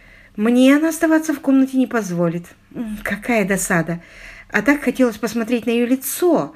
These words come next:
когда вы вытащите кота из мешка». Она подумала, прикусив губу. «Хотя нет, это несправедливо. Для неё это будет довольно ужасно». Даже странно,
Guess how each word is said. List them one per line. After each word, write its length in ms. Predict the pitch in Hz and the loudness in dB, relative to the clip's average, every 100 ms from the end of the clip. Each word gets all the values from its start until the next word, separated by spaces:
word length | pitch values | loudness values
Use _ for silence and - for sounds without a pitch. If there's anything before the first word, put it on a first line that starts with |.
| - - _ | -18 -20 _
когда 300 | - 202 202 | -6 -2 0
вы 120 | 202 196 | 0 0
вытащите 520 | 302 330 277 269 233 | 0 -2 -2 -4 -2
кота 240 | 214 214 | -4 -2
из 120 | 196 | -2
мешка». 440 | 190 175 - 117 - _ _ _ _ _ _ _ _ | -2 -4 -4 -8 -8 _ _ _ _ _ _ _ _
Она 220 | 180 185 | -2 0
подумала, 460 | 175 170 208 262 233 | 0 -2 0 -2 -2
прикусив 480 | 185 175 175 196 175 | -4 -6 -4 -4 -4
губу. 340 | 165 147 135 - _ _ | -6 -6 -10 -14 _ _
«Хотя 220 | - 220 | -8 -4
нет, 300 | 202 170 156 - _ _ _ _ | 0 -2 -4 -14 _ _ _ _
это 160 | 254 240 | -8 -4
несправедливо. 800 | 226 - 202 185 156 151 139 147 _ _ 165 | -6 -2 -2 0 -2 -6 -6 -10 _ _ -2
Для 140 | 170 | 0
неё 220 | 165 247 | 2 2
это 120 | 269 | 2
будет 220 | 269 269 220 | 2 2 4
довольно 380 | 214 208 208 | 0 0 -2
ужасно». 500 | 202 165 139 - 139 131 _ _ _ _ _ _ _ _ _ _ _ _ _ | -2 -2 -6 -8 -16 -18 _ _ _ _ _ _ _ _ _ _ _ _ _
Даже 360 | 185 180 196 175 | -2 2 4 2
странно, 580 | 175 - 190 247 175 | -2 0 0 0 -4